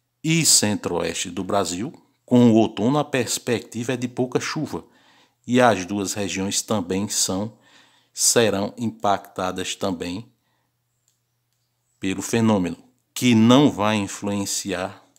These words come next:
na ocorrência de precipitação nos próximos meses.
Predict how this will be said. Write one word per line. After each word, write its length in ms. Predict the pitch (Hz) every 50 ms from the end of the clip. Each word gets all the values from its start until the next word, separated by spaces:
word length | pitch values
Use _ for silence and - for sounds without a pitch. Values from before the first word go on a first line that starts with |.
| _ _ _ _ _ _ _ _ _ -
na 280 | 101 95 95 92 95
ocorrência 800 | 95 - - 98 92 85 92 98 104 107 107 - - - 113 113
de 180 | 110 110 98 98
precipitação 1080 | - - 95 95 92 - - - - - 87 - 95 90 - - - 92 101 127 131 - _ _ _ _ _ _ _ _ _ _ _ _ _ _ _ _ _ -
nos 320 | 92 87 90 98 98 -
próximos 560 | - - - 98 101 101 - - 117 107 98
meses. 560 | - 107 107 95 82 76 82 - - - -